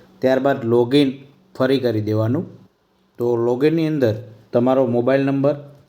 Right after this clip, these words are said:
અને તમે જે પાસવર્ડ બનાવ્યો છે એ નાખી અને log in કરો. ત્યારબાદ અહીં તમે, અ,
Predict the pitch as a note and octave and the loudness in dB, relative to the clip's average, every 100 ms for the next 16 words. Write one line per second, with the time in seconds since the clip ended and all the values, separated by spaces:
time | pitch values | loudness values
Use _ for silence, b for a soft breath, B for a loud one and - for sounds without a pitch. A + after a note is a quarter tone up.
0 | - A#2+ A#2+ C3 C#3+ C#3 C3 A#2+ A#2 C3+ | -6 -4 0 0 2 0 2 0 -2 -4
1 | B2+ A#2+ B2 B2 A2 A#2 - A#2 B2 A#2 | -2 0 2 0 0 -6 -4 0 2 2
2 | A2+ C3 A#2+ C#3 B2+ A2 F#2+ F#2 F#2+ F#2 | 0 0 2 2 2 0 -4 -8 -14 -14
3 | - _ _ _ _ _ _ _ _ _ | -20 _ _ _ _ _ _ _ _ _
4 | _ C3+ C#3 C#3+ C#3 A#2+ A2+ C3 C3+ C3+ | _ 0 0 2 0 0 -2 0 0 -4
5 | - - _ B2+ B2+ G#2+ A2 - - | -12 -20 _ -2 -2 -2 -8 -16 -8